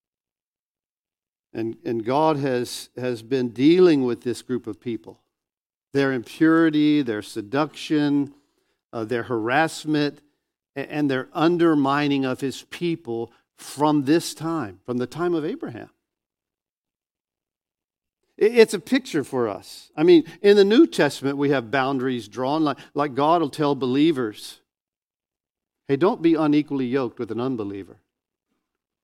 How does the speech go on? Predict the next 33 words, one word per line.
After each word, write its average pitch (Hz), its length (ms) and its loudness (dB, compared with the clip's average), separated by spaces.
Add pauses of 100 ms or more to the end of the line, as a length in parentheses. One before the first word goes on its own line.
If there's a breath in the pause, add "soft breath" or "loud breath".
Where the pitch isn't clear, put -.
(1120)
Like, 131 200 -4
like 147 240 -4
when 143 120 2
you 147 160 4
come 139 280 -2
to 120 80 -2
marry 123 460 -2
or 107 100 -8
you 117 140 -4
come 123 300 -6
to, 104 160 -8 (420)
to, 117 200 -6 (220 soft breath)
you 135 100 -4
know, 127 200 -4 (260 soft breath)
join 143 340 2
yourself 139 420 -2
together 131 380 -4
with 123 180 -6
another 120 360 -4
person 147 480 -4
in 110 120 -6
God's 117 300 -6
eyes. 135 240 -6
He, 151 160 -4
he's 165 120 -12
pretty 254 200 -6
clear 262 320 -4
about 101 320 -8
that. 98 160 -10
He 101 80 -10
says, - 180 -16
"Hey, 165 120 -6
don't, 214 280 -12